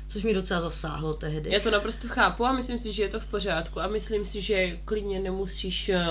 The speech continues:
Speaker 2: nepít navždycky. Ty víš, že já jsem měla nějaký detox od alkoholu taky, ale byl krátkodobý a vůbec se to asi nedá srovnat,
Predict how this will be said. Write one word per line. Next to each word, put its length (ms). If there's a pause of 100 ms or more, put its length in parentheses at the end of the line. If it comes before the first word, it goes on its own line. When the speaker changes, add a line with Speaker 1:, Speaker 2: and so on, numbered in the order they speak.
(140)
Speaker 2:
nepít 600
navždycky. 800 (540)
Ty 80
víš, 180
že 100
já 100
jsem 140
měla 240
nějaký 280
detox 400
od 140
alkoholu 480
taky, 320
ale 220
byl 160
krátkodobý 760
a 40
vůbec 300
se 80
to 160
asi 200
nedá 280
srovnat, 600